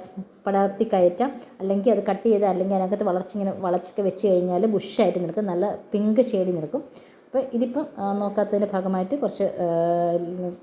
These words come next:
ഭംഗിയൊക്കെ കുറവുണ്ട്. അടുത്ത നമ്മളുടെ ലോറ പെറ്റാലമാണ്. ലോറ പെറ്റാലം ഈ പറഞ്ഞ പോലെയാണ്, വലിയ പ്ലാന്റാണ്. ഇവിടെയൊക്കെ ഉള്ളവർക്കാണെങ്കിൽ വന്നെടുത്ത് കഴിഞ്ഞാൽ വളരെ നല്ലതായിരിക്കും.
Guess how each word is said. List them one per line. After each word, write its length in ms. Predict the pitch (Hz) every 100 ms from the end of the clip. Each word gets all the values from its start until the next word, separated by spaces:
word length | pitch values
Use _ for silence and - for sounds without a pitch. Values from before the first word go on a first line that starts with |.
| - -
ഭംഗിയൊക്കെ 380 | 185 208 214 185
കുറവുണ്ട്. 500 | 185 175 160 160 349 - - - - - _ -
അടുത്ത 200 | 196 254
നമ്മളുടെ 520 | 240 220 214 240 320
ലോറ 320 | 185 175 196
പെറ്റാലമാണ്. 680 | 202 202 190 185 165 240 262
ലോറ 260 | 175 170 190
പെറ്റാലം 540 | 202 202 202 214 247
ഈ 80 | 208 208
പറഞ്ഞ 200 | 180 190
പോലെയാണ്, 340 | 202 202 180
വലിയ 460 | 202 185 214 247 294
പ്ലാന്റാണ്. 760 | 294 185 180 165 180 - - - - 196
ഇവിടെയൊക്കെ 360 | 214 220 240 220
ഉള്ളവർക്കാണെങ്കിൽ 560 | 214 214 214 196 220 196
വന്നെടുത്ത് 320 | 190 185 190
കഴിഞ്ഞാൽ 200 | 196 196 175
വളരെ 180 | 170 180
നല്ലതായിരിക്കും. 580 | 165 170 156 147 147